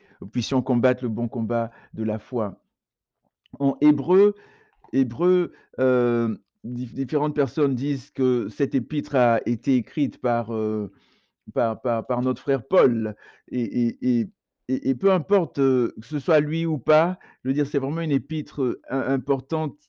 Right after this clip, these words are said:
à, à, à, à, à, à comprendre. Et, et ici, il y a, il y a, il y a, il y a plusieurs exemples. Il y a, dans Hébreux chapitre douze, d'abord dans Hébreux onze, on, on voit toutes ces personnes qui ont combattu le bon combat, nos prédécesseurs. Donc,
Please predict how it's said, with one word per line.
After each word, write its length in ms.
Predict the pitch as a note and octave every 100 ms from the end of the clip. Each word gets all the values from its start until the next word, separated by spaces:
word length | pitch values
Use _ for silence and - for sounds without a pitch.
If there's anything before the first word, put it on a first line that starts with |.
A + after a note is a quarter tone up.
| _ _ _ _ _
à, 80 | B2
à, 300 | - B2+ B2
à, 260 | - B2 A#2+
à, 60 | - - -
à, 220 | B2 A#2+
à 40 | B2+
comprendre. 680 | - D3 - F3 D#3 B2
Et, 60 | C#3
et 160 | C3+ C#3+
ici, 320 | C#3+ - F#3+
il 40 |
y 60 | F3
a, 160 | C3 - - -
il 80 | C#3
y 40 |
a, 60 | B2
il 40 |
y 60 | C3+
a, 60 |
il 20 |
y 40 | C3+
a 60 |
plusieurs 440 | D3 F#3 D3 D3+ C3
exemples. 360 | A#2 C3 A#2+
Il 40 | C#3+
y 20 |
a, 180 | C3 - _ _
dans 160 | - D3
Hébreux 320 | D#3 D3 F#3
chapitre 420 | - E3 - D3
douze, 500 | B2+ E3+ B2 G2 - - _ _ -
d'abord 320 | C3 C#3+ F3
dans 100 | D#3
Hébreux 360 | D3 A#2 F3 -
onze, 260 | F3 D3+
on, 160 | C#3+ B2+
on 100 | -
voit 260 | C#3+ F#3 F#3
toutes 320 | F3+ - G3+
ces 120 | -
personnes 480 | C#3+ D3+ - F#3 E3+
qui 80 | D#3
ont 80 | D3
combattu 560 | - D3 D3 C#3+ -
le 120 | D#3 C3+
bon 180 | C#3+
combat, 440 | A#2+ C3 C3 B2+ B2
nos 200 | C3+ D#3
prédécesseurs. 1000 | - D3+ C#3+ - D3 B2 F3 D3+ G#2+ G2+ _ - - _ _
Donc, 320 | C3 D#3 D#3+